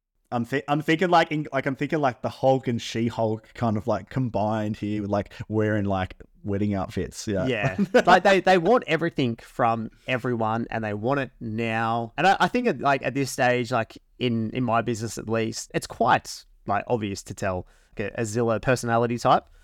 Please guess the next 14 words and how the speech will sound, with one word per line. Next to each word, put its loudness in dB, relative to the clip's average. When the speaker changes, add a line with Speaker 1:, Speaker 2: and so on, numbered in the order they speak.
Speaker 1:
Sometimes, 4
though, 2
sometimes 2
it -4
starts 2
off, -2
like, 0
you 0
know, 0
we're, 4
Speaker 2:
Sometimes 8
Speaker 1:
we're 2
Speaker 2:
it 2
does, 8